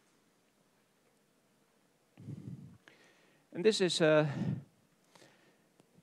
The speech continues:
a, a nice quantity. You can write down an, uh,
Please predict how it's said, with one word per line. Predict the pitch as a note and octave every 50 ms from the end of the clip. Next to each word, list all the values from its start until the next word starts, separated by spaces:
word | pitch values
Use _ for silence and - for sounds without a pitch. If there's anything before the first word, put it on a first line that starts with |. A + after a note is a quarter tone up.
| _ _ _ - - - -
a, | D#3 D3+ C#3+ C#3 -
a | D3 C#3+
nice | D#3 E3 D#3+ D#3+ D#3 -
quantity. | - D#3+ D3+ D3+ D#3 D#3+ D#3+ - D#3+ D3+ D3+ E3 E3 - - - - - - - - - _ _ _ _ _ _ - _ _ _ _ _ _ _ _ _ _ _ _ _ _ _ _ _ _ _ _ -
You | - C3 D3 E3+
can | D#3 - E3 D#3 D3+ C#3+ -
write | B2+ B2 C#3+ D3 D#3+ -
down | D#3+ C#3+ C#3 C#3+ C#3+
an, | C#3 B2+ B2+ C3
uh, | B2+ B2+ B2+ B2+ B2+